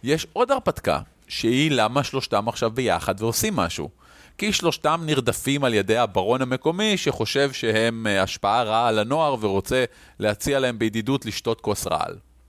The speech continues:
סבבה, זה המינימום מבחינתי. X פלוס אחד. עכשיו, אם אתה רוצה עוד דברים פתוחים בעולם, זה עוד דברים שהם לא קשורים לא לקבוצה ולא לכל אחד מהחברים בה.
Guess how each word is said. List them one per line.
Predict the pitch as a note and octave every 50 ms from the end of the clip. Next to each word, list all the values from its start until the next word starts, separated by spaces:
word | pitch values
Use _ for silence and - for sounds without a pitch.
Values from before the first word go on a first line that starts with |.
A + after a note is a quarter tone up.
| _ _ _ _ _ _ _ _ _ _ _ _ _ _ _ _ _ _ _ _ _ _ _ _ _ _ _ _ _ _ -
סבבה, | - - - B2+ B2+ D#3+ D3+ A2 F#2+ -
זה | G#2 G2 D#3+ F#3
המינימום | F#3+ E3 D3+ D3+ E3+ F3 F3 E3+ D3+ C#3 C3+ B2+
מבחינתי. | A#2 G2+ - - A#2+ G#2+ G#2+ - - G2 E2+ D#2+ - _ _ _ - _ _ _ _ _ _ _ _ _ _ - E3
X | G#3+ - - - -
פלוס | - B2 B2 - A#2
אחד. | A2 A2 F2 D2 D2 D#2+ - _ _ _ _ _ _ _ _ _ _ _ _ _ _ - _ _ _ _ _ _ _ _
עכשיו, | - - G#2+ G2 - - _ -
אם | D#3 F#3+ B3
אתה | C4 - -
רוצה | E3 D3+ D3+ - - D3+
עוד | - D#3 D#3
דברים | C#3 C#3 C#3+ C#3+ D#3+ D#3
פתוחים | - - - B2+ - - D3+ C#3+ A#2+
בעולם, | A#2+ A2+ A2 A2+ C#3+ G3 B3 B3 A#3 A#3 C#4+ D#4 - _ - _ - -
זה | - A#2 - C3+ - -
עוד | - D#3+ G#3 F#3+
דברים | E3+ D#3 C#3 B2+ A#2 A2+ G#2+ A2+ D3+ F#3+
שהם | E3+ - - C3+ B2+ C3+ C#3
לא | D#3 G3+ - -
קשורים | - - F#3 E3 D#3 C3+ A2+ G2 -
לא | D#2 G2 G2+ G2+ G#2+ A2+ A#2 A#2 A2 G#2+ G#2+ G#2 G2+ G2 G2 G2 - - _ _ - - _ - _ _ _ _ _
לקבוצה | - - A2+ A2+ - - E3+ G3 G#3 D3+
ולא | B2 A2+ A2 A2+ A#2+ A#2+
לכל | A#2 A#2 A2+ G#2+ G#2 G#2 G2+ G2 G2 - _ _ - - B2+ A#2 A2
אחד | G2 - G#2+ G#2 G#2
מהחברים | G#2 G2+ - G#2 F#2+ G#2 G2 G2+ G2 F2
בה. | E2+ F2